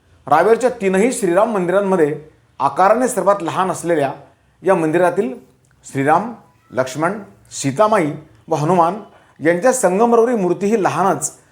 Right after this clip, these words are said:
म्हणजे अवघ्या नऊ दहा इंचांच्या आहेत, म्हणून या मंदिराचे नाव बालराम मंदिर असे आहे. या मंदिराला सुमारे एकशे पन्नास वर्षांचा इतिहास आहे. दीडशे वर्षांपूर्वी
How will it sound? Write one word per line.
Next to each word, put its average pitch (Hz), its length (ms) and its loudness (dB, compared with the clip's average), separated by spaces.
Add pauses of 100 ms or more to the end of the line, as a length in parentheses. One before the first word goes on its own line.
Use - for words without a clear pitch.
(120)
म्हणजे 165 180 0
अवघ्या 170 280 2
नऊ 151 260 -2
दहा 214 180 0
इंचांच्या 160 500 -2
आहेत, 117 160 -8 (640)
म्हणून 175 280 2
या 180 120 4
मंदिराचे 151 460 0
नाव 180 280 0 (180)
बालराम 156 600 2
मंदिर 131 280 -2
असे 117 240 -6
आहे. 87 200 -8 (760)
या 127 140 0
मंदिराला 147 540 2 (360)
सुमारे 156 460 -2 (120)
एकशे 131 220 -6
पन्नास 175 460 -2
वर्षांचा 147 440 -2
इतिहास 117 400 -2
आहे. 92 160 -10 (960)
दीडशे 196 340 2
वर्षांपूर्वी 233 760 0